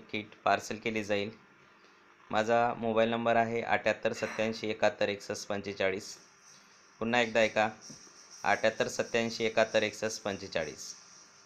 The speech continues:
अतिशय सुंदर अशी किट आहे. कोणत्याही बॉक्सला तुम्ही लावून, अ, घरच्या घरी एग्ज इन्क्युबेटर बनवू शकता आणि अतिशय, अ, वाजवी दरामध्ये तुम्हाला मिळेल.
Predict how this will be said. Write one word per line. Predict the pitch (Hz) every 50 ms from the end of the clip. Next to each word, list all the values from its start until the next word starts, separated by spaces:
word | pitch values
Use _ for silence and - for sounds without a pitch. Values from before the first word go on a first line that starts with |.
| - - - - - - - - - - - - - - - - - - - - - - - - - - - - - - - -
अतिशय | 120 120 120 131 - 151
सुंदर | 143 - 139 139 139 139 135
अशी | 135 135 - 131
किट | - - 131 117
आहे. | 123 117 113 117 131 - - - - - - - - -
कोणत्याही | - 117 117 117 127 123
बॉक्सला | 117 123 120 120 - - 123 117
तुम्ही | 117 113 120 120 117
लावून, | 123 123 107 92 90 87 - - - -
अ, | - 90 95 98 98 95
घरच्या | 95 98 104 107 - - 113
घरी | 117 120 113 117 117 -
एग्ज | 98 113 110 110 107
इन्क्युबेटर | 110 107 - 110 107 107 110 - 117 - - - - - - - - - - - - - - -
बनवू | 101 98 98 98 98 101
शकता | 104 - 104 - - - 80 78 80 - - - - - - - - - - - - - - - - - - - - - - - -
आणि | 98 104 110 117 120 123
अतिशय, | - - - 113 - 127 123 - 135 131 135 135 120
अ, | - - 107 107 107 107 104 104 104
वाजवी | 104 107 104 101 107 113 113
दरामध्ये | 113 113 113 113 113 113 110 113
तुम्हाला | 110 107 107 104 98 101
मिळेल. | 101 98 95 92 92 98 110